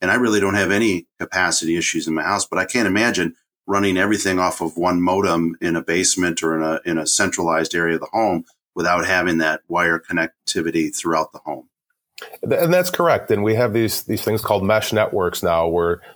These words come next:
Speaker 2: they have these little nodes that go throughout the home and people think, "Well, I, I have this mesh network. I don't need wires." The reality is those perform at their best when they're actually hardwired together.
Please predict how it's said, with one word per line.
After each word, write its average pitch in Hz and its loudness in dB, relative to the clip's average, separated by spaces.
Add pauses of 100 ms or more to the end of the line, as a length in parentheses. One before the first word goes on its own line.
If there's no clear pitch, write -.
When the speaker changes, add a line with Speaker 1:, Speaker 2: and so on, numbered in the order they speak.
(120)
Speaker 2:
they 101 2
have 98 2
these 90 -2
little 104 0
nodes 95 2
that 87 0
go 92 0
throughout 90 0
the 90 -2
home 95 2
and 82 -2
people 95 -2
think, 98 -2
"Well, 131 2
I, 82 0
I 101 0
have 104 0
this 101 -2
mesh 98 -2
network. 92 -2
I 95 2
don't 95 -2
need 92 -2
wires." 82 -2 (460)
The 95 0
reality 110 2
is 92 0 (280)
those 107 2
perform 107 0
at 82 -2
their 87 0
best 92 0
when 82 -2
they're 82 -2
actually 90 -2
hardwired 82 0
together. 73 -6